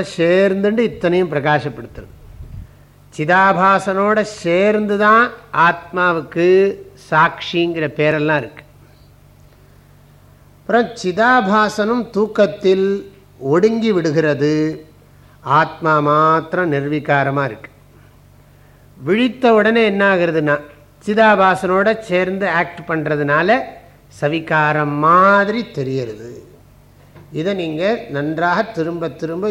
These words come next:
யோசித்து புரிந்து கொள்ள வேண்டும். இதுக்கு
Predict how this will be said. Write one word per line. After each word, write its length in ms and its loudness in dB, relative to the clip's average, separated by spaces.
யோசித்து 440 -6
புரிந்து 340 -4
கொள்ள 140 -2
வேண்டும். 420 -6
இதுக்கு 220 -4